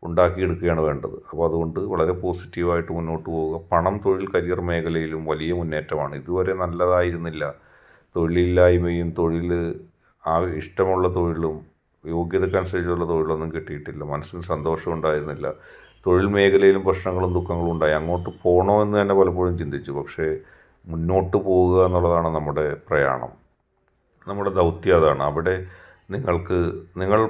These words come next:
പോസിറ്റീവ് എനർജിയോടെ മുന്നോട്ട് പോകുമ്പോൾ പല വഴികളും പല നേട്ടങ്ങളും നിങ്ങൾക്ക് അവിടെ വരിക്കാൻ സാധിക്കും. അതെന്തൊക്കെയാണെന്ന് ഇപ്പോൾ ആർക്കും പറയാൻ കഴിയില്ല. പക്ഷെ നേട്ടങ്ങളിലേക്കാണ്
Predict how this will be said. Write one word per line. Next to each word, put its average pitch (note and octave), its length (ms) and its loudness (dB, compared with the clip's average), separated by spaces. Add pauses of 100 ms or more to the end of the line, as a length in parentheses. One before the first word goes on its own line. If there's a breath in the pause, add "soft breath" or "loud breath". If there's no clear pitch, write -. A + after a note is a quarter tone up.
പോസിറ്റീവ് F#2+ 520 0
എനർജിയോടെ F2 540 2
മുന്നോട്ട് E2 400 -4
പോകുമ്പോൾ D#2 420 -2 (360)
പല E2 240 0
വഴികളും E2 460 0 (280)
പല D#2+ 240 -2
നേട്ടങ്ങളും D#2 540 -4
നിങ്ങൾക്ക് D2+ 260 -6
അവിടെ D2 180 -2
വരിക്കാൻ D2 420 -6
സാധിക്കും. F2 400 -10 (460 loud breath)
അതെന്തൊക്കെയാണെന്ന് G2+ 800 4
ഇപ്പോൾ G2 200 4 (540)
ആർക്കും F#2 360 2
പറയാൻ F2+ 300 6
കഴിയില്ല. D2+ 340 -2 (840 soft breath)
പക്ഷെ F#2+ 160 -10 (100)
നേട്ടങ്ങളിലേക്കാണ് G2 960 2